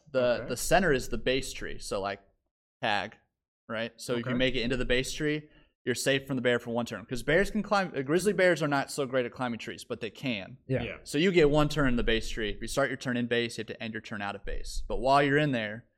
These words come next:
Speaker 1: you can't pursue you.
Speaker 2: Mm, gotcha,
Speaker 3: Okay, so,
Speaker 2: gotcha.
Speaker 3: so if that bear is, like, right on your tail, you can get
Speaker 1: Yeah.
Speaker 3: into the base and, like,
Speaker 1: So,
Speaker 3: "All right,
Speaker 1: yeah, but
Speaker 3: that's
Speaker 1: now
Speaker 3: where I'm
Speaker 1: you're
Speaker 3: ending
Speaker 1: in
Speaker 3: my
Speaker 1: the
Speaker 3: turn."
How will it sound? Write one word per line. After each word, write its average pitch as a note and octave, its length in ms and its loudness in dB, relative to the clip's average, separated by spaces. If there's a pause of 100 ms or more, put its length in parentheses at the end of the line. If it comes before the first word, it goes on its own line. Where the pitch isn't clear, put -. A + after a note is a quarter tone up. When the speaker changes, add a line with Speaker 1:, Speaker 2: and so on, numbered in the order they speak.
(380)
Speaker 1:
you A#2 80 -10
can't - 240 -8
pursue F#2 240 -10
you. - 200 -16 (340)
Speaker 2:
Mm, A#2 640 -12
gotcha, - 160 -6
Speaker 3:
Okay, A#2+ 320 0
so, C3 200 0
Speaker 2:
gotcha. F#2+ 320 -6
Speaker 3:
so C#3+ 160 0
if - 80 0
that F3+ 180 2
bear D3 200 4
is, A#2 80 0
like, A2 240 0
right B2 460 2
on A2+ 140 4
your G#2 80 0
tail, G#2 460 0 (680)
you B2+ 200 4
can A2 160 0
get B2+ 100 4
Speaker 1:
Yeah. D3 80 8
Speaker 3:
into A#2 100 4
the G#2+ 120 2
base A2 340 2
and, A2+ 140 2
like, G#2 100 2
Speaker 1:
So, - 80 0
Speaker 3:
"All B2+ 60 6
right, A2 120 2
Speaker 1:
yeah, B2+ 120 2
but A#2 60 4
Speaker 3:
that's B2 100 0
Speaker 1:
now C#3 60 6
Speaker 3:
where E3+ 100 8
I'm F3 40 6
Speaker 1:
you're C#3+ 100 6
Speaker 3:
ending B2+ 80 4
Speaker 1:
in A#2+ 40 4
Speaker 3:
my A#2 60 2
Speaker 1:
the A#2 60 0
Speaker 3:
turn." - 20 2